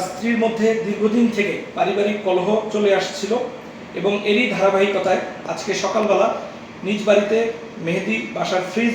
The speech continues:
বিক্রি করতে চাইলে তার স্ত্রী কাকলি তাকে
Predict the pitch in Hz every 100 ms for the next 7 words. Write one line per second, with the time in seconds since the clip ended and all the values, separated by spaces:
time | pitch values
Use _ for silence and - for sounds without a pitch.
0 | 180 208 220 220 208 220 208 175 165 -
1 | - - - - - - 175 - - -
2 | 208 233 - 202 220 202 - - - 170